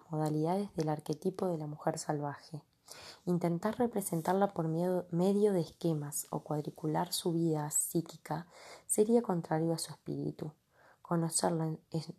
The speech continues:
es un trabajo continuo que dura toda la vida. He aquí, por tanto, unos relatos que se pueden utilizar como vitaminas del alma, unas observaciones, unos fragmentos de mapas,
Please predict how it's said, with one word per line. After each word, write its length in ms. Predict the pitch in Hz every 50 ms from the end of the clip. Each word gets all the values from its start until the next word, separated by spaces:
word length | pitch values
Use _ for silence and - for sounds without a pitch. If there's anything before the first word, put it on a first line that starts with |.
| _
es 280 | _ 185 180 180 - -
un 140 | 185 185 175
trabajo 360 | 175 160 156 156 156 - 160
continuo 720 | - - 151 156 151 151 - 185 185 196 208 214 226 214
que 120 | - 170
dura 280 | 156 156 151 156 156 151
toda 400 | - - 170 170 175 - 226 214
la 140 | 220 202 170
vida. 420 | - 147 143 143 143 143 143 - _ _ _ _ _ _ _ _ _ _ - _ - - - - - - - - - - -
He 140 | - 214 226
aquí, 220 | 226 220 220 - 233
por 220 | 233 220 214 214
tanto, 440 | - - 226 226 220 202 202 - 180
unos 300 | 180 180 185 190 196 185
relatos 400 | 185 180 185 190 196 196 - 214
que 140 | - - 170
se 120 | - 165
pueden 360 | - - - 180 185 185 180
utilizar 520 | 175 170 - 156 156 160 - - - 175 -
como 280 | - 180 170 165 156
vitaminas 800 | 156 151 151 - - 160 160 175 202 208 233 240 233 - - -
del 160 | - 170 165
alma, 480 | 160 151 147 143 143 143 147 147 151 - _ _ _ - - - _ _
unas 300 | 180 190 196 190 - -
observaciones, 960 | 151 - - - 160 151 156 147 - - - 165 156 151 151 151 156 - - -
unos 240 | 175 180 180 180 180
fragmentos 680 | - 165 160 160 160 165 185 196 202 - 233 220 -
de 80 | - 160
mapas, 580 | 156 151 147 147 - - 151 151 - - -